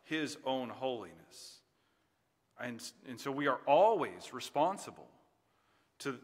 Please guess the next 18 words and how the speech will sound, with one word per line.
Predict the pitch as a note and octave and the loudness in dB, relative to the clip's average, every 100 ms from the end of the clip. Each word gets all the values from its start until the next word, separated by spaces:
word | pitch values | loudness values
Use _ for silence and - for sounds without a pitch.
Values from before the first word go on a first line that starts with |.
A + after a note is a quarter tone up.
| - | -12
to | - C3+ | -6 -4
the | B2+ | -2
moral | C3+ E3 F#3 F3 | 0 2 4 4
law | C3 G#2 F#2 G2 - _ _ _ _ _ _ _ _ - | 2 0 -2 -6 -12 _ _ _ _ _ _ _ _ -2
as | B2+ C#3 | -2 -2
summarized | - D3+ C#3 G2 E2+ E2 F2 F2+ - _ _ _ _ _ _ - | -2 -2 -2 -4 -8 -12 -16 -20 -20 _ _ _ _ _ _ -20
in | |
the | G2 | -18
Ten | F#2 A2 | -14 -14
Commandments. | G2 A#2 A#2+ E2+ - - - _ _ _ _ _ _ _ _ _ _ _ _ _ _ _ - - | -12 -8 -8 -8 -18 -20 -20 _ _ _ _ _ _ _ _ _ _ _ _ _ _ _ -20 -20
Finally, | - D3+ C#3+ G#2 - - - _ _ _ _ _ _ _ _ _ A#2+ | 0 2 2 0 -8 -16 -20 _ _ _ _ _ _ _ _ _ -8
the | |
law | A2+ A2+ G#2+ | -2 0 -2
of | F#2+ | -4
life. | G2+ D#2+ D2+ - - _ _ _ _ _ _ _ _ _ _ _ _ _ _ _ _ _ _ _ _ _ _ C3+ | -8 -8 -14 -20 -20 _ _ _ _ _ _ _ _ _ _ _ _ _ _ _ _ _ _ _ _ _ _ -2
These | F3 F#3 D#3 E3 - - - - _ _ _ _ _ _ - | 0 0 -4 -6 -12 -16 -20 -20 _ _ _ _ _ _ -10
moral | C#3 D#3+ F3+ E3+ D3+ C#3+ D3 | 0 4 6 6 6 4 -2
instructions | C#3 C3+ - C#3 - - C#3 C3+ B2 - | -4 -4 0 0 0 -6 -4 -4 -8 -12